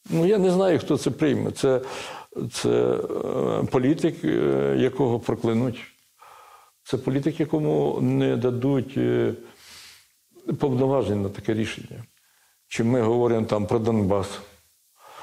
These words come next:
Хоча, безумовно, всі розуміють, що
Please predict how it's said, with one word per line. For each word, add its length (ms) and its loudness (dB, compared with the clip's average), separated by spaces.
Хоча, 380 2
безумовно, 600 2
всі 180 0
розуміють, 580 2
що 460 0